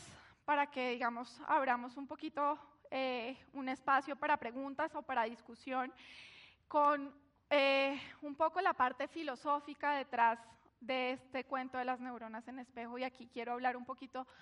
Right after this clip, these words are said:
sobre lo que dice el filósofo Merleau-Ponty sobre el gesto, ¿sí? Él dice, "El sentido del gesto no está dado, sino es comprendido,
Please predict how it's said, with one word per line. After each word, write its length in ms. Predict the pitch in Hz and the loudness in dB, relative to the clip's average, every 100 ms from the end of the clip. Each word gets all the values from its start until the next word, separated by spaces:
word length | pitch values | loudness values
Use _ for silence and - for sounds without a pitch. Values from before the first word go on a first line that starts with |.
| - | -20
sobre 260 | - 269 247 | -8 -6 -4
lo 140 | 240 | -6
que 120 | 247 | -6
dice 320 | 233 226 - 247 | -8 -8 -8 -8
el 80 | |
filósofo 460 | 247 277 226 - 247 | -6 -10 -10 -8 -6
Merleau-Ponty 680 | 262 240 233 240 240 262 262 | -6 -8 -10 -10 -12 -10 -8
sobre 420 | 269 247 254 - | -4 -2 -4 -4
el 200 | 254 233 | -6 -6
gesto, 540 | - 285 240 - _ - _ _ - | -8 -4 -4 -6 _ -20 _ _ -6
¿sí? 180 | 320 - - - | -6 -6 -16 -2
Él 160 | 285 | 0
dice, 300 | 277 262 233 | 0 -6 -6
"El 100 | 240 | -8
sentido 480 | 240 277 269 320 349 | -6 -8 -8 -4 4
del 160 | 359 381 | 4 4
gesto 520 | 311 285 294 - 294 - - - | 2 0 0 -4 -6 -6 -20 -18
no 140 | 285 294 | -4 -2
está 400 | 285 - 294 285 | -2 4 8 10
dado, 320 | 311 330 427 494 - _ _ _ _ - | 8 8 4 -6 -16 _ _ _ _ -8
sino 300 | 294 254 240 | -6 -4 -4
es 180 | 254 - | -6 -8
comprendido, 920 | 320 302 277 269 240 233 262 277 226 | 2 2 2 -4 -6 -6 -4 -4 -6